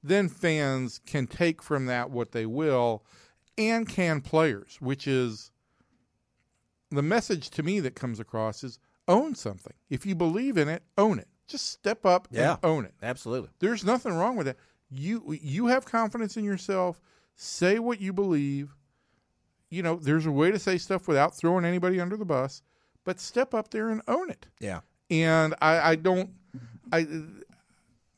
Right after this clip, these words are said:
Speaker 1: I think there's too many coaches, too many teams, too many officials that all are a little bit afraid of just saying, "You know what, I'm gonna take responsibility here." They all want accountability on their team.
Speaker 2: Right.
Speaker 1: But they're afraid to take, to step up in front of a microphone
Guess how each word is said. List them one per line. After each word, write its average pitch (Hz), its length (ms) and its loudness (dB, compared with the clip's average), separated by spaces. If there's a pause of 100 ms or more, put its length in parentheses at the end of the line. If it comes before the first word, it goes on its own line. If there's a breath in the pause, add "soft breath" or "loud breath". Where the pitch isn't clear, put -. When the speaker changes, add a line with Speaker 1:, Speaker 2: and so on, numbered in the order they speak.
(1000 soft breath)
Speaker 1:
I 180 120 8
think 196 180 6
there's 156 220 0
too 220 160 -2
many 196 160 2
coaches, 175 440 0
too - 180 -8
many 175 200 -2
teams, 175 500 0
too - 140 -10
many 175 140 -4
officials 147 600 -2 (380 soft breath)
that 147 180 2
all 151 380 4
are 143 160 2
a 127 60 2
little 151 240 -2
bit 151 140 -2
afraid 143 440 2
of 117 80 -4
just 123 200 -12
saying, 135 200 -2
"You 135 80 -4
know 139 60 -2
what, 156 220 -2
I'm 151 120 -6
gonna 185 160 -10
take 147 240 -8
responsibility 120 720 -6
here." 92 140 -14 (180 soft breath)
They 175 120 8
all 208 160 12
want 175 220 6
accountability 147 680 2
on 113 120 -4
their 98 100 -8
team. 117 440 -10 (140)
Speaker 2:
Right. 117 280 0 (180)
Speaker 1:
But 151 120 2
they're 151 180 2
afraid 214 360 0
to 160 60 -8
take, 165 360 -2
to 147 120 -8
step - 280 -2
up 156 160 0
in 123 100 -4
front 156 260 0
of 123 80 -2
a 120 60 -2
microphone 120 680 -2